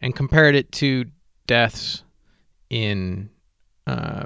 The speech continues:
previous years. And the implication and the way that I, the tone in which I posted it was like,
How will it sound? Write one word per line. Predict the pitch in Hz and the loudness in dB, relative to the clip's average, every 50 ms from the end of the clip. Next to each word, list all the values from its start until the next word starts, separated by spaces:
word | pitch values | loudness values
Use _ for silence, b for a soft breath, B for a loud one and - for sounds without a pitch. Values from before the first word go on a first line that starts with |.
| - - | -12 -4
previous | - - 170 165 131 117 95 - - - | 2 4 4 4 4 2 0 -2 -4 -8
years. | - - - - - - - _ _ _ _ B B B B B B B B B B B B B B B B B B B _ _ _ - | -10 -12 -12 -14 -16 -18 -20 _ _ _ _ B B B B B B B B B B B B B B B B B B B _ _ _ 2
And | 156 160 160 156 156 147 143 143 139 120 - - _ _ _ _ _ - - | 4 6 6 6 6 6 4 2 0 -4 -6 -12 _ _ _ _ _ -20 -20
the | - - - 147 131 151 160 156 151 - | -14 -10 -6 0 4 6 6 6 6 6
implication | 175 185 175 160 147 - 165 175 170 160 - 151 127 120 127 123 | 6 4 6 4 2 4 6 6 6 6 6 4 2 2 2 0
and | 120 120 120 | 0 2 2
the | 117 | 4
way | 120 123 127 127 | 4 6 6 6
that | 117 120 113 | 4 4 4
I, | 120 113 110 107 110 | 4 4 4 2 0
the | 104 117 110 | -2 -4 -6
tone | - - - 143 147 143 135 | -4 -2 0 2 4 4 2
in | 123 113 | 2 0
which | 113 113 - 123 | -2 -2 -2 -2
I | 113 | -2
posted | 107 - 160 185 175 - - 120 117 | 2 4 6 6 6 4 0 -2 -2
it | 113 101 90 | -2 -2 -2
was | 107 101 - | -4 -4 -4
like, | 107 107 104 101 | -2 -2 -4 -4